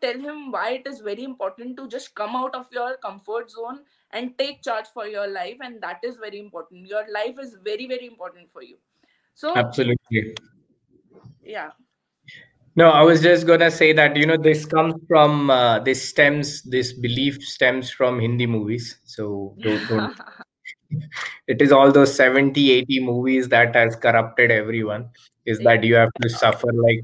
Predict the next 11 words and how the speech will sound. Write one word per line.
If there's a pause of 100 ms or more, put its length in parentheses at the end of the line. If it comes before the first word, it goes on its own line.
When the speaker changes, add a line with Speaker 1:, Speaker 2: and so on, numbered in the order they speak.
(120)
Speaker 2:
crazy. (600)
Uh, (140)
but (100)
I,
I
liked
what
you (100)
mentioned,
that (100)
you